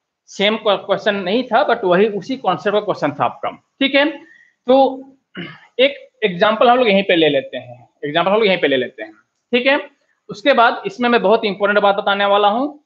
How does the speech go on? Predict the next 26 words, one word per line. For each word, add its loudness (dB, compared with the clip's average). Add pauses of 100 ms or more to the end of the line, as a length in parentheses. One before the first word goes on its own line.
(180)
हम -2
लोग 0
इसमें -4
बात 2
करें -2
communication -2
relations -4
की -8
बात -2
करेंगे। -6
ठीक -4
है, 0 (220)
और 0
आपको 0
पता 0
है 0
communication -2 (140)
relations -4
is 2
related 0
to -4
what? 4
Quantum -4
mechanics। -8 (500)
ठीक 0
है, 0